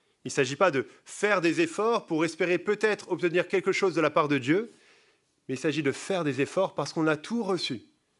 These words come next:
de la part de Dieu. Le salut en Jésus.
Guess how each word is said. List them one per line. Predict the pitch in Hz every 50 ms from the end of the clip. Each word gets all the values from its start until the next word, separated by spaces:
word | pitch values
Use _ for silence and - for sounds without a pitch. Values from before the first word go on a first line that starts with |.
| _ _
de | - 110
la | 107 104
part | 101 - 101 104
de | 104 95
Dieu. | 90 - 92 87 - _ _ _ _ _ _ _ _ _ _ _
Le | - 127 123
salut | - - 165 151 135 117 107 98 - - _ _ _ _ _ _ _ _ _ _ _
en | - 123 117
Jésus. | 110 - 117 104 - 107 98 -